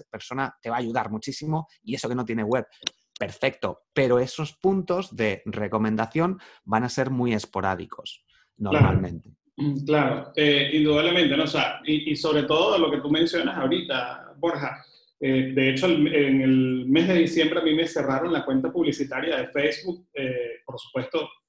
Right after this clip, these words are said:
Speaker 2: vivía de, del tráfico pagado. Eh, y, y, wow, eso para mí fue, a, al principio obligó a, yo digo, todo pasa para bien, ¿no? Porque de ahí me obligó a explorar la plataforma de YouTube Ads,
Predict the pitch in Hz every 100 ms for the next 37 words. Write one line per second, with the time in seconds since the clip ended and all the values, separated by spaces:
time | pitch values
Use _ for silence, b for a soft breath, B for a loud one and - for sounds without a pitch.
0 | - 127 123 131 147 151 131 - - 127
1 | 139 139 - - 135 127 - - 123 139
2 | 139 123 - - b b b b b -
3 | 135 131 135 139 147 143 135 127 151 131
4 | 127 123 147 151 139 139 135 151 151 160
5 | 160 - - 131 139 151 151 170 165 175
6 | 175 208 214 180 156 147 147 143 151 165
7 | 196 175 - - 147 170 185 180 180 185
8 | 196 208 - - 147 135 139 156 151 220
9 | 151 139 147 143 143 165 208 190 156 135
10 | 156 170 - 160 - - - _ - 147
11 | - 151 139 139 165 175 139 135 139 143
12 | 165 147 139 135 143 - 147 139 - -
13 | _